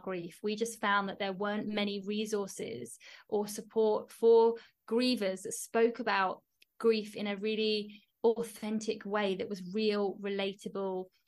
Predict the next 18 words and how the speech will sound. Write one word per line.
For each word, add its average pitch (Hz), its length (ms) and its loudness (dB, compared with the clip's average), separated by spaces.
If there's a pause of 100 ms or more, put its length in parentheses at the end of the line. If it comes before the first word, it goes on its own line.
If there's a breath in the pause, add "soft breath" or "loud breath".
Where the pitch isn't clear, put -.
and 196 240 -4
honest, 202 640 -6 (760 loud breath)
and 226 300 0
with 226 140 -2
some 208 200 -4
humor. 202 580 0
So 208 220 -2
it's, - 420 0
it 233 180 4
means 262 400 4
so 254 160 4
much 247 360 2
that 208 160 -2
you 208 300 -2
have 208 140 -6
said 208 340 0
that, 190 260 0
because 202 340 -4